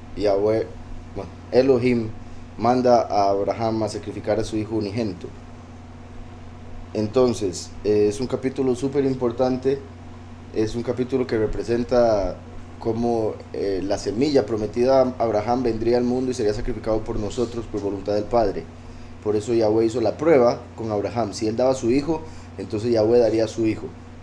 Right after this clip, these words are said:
por la de, los descendientes de Abraham, los de la fe. Entonces, eh, es un capítulo muy importante, representa la venida de Mashiach para morir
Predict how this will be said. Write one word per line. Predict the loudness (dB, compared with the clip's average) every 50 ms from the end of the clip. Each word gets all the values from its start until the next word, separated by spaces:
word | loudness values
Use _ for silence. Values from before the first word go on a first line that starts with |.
| -16 -16 -16 -16 -16 -16 -16 -16 -16 -16 -16 -16 -18 -16 -16 -16 -6 -2
por | 0 0 0 0 -2 -6 -8 -12 -14 -8 -6
la | -2 0 0 4 4 4 4
de, | 4 2 0 -2 -2 -2
los | -2 0 0 0
descendientes | -2 -4 -2 0 0 0 0 0 0 0
de | 2
Abraham, | 2 2 2 0 -2 -2 -2 -4 -10 -14 -14 -10 -4
los | -4 -2 0
de | 0 0
la | 0 0
fe. | 0 0 0 0 0 -4 -10 -12 -14 -14 -16 -16 -16 -16 -16 -16 -16 -16 -16 -16 -16 -16 -16 -14 -14 -12 -2 0
Entonces, | 0 0 4 6 6 6 6 6 4 4 4 2 -4 -8 -12 -14 -14 -16 -18 -18 -16 -16 -10 -4 0
eh, | 4 4 6 6 4 4 2 -2 -4 -4
es | -2 -2
un | 0
capítulo | 0 0 -2 0 0 2 2 4
muy | 4 4 4 4
importante, | 2 2 0 2 2 2 2 2 2
representa | 0 0 0 -2 -2 -2 2 2
la | 4 4
venida | 4 2 0 0
de | 0 0
Mashiach | 0 -2 -2 0 0 0 0 0
para | -2 0 0 0
morir | 0 0 0 0 0 0 0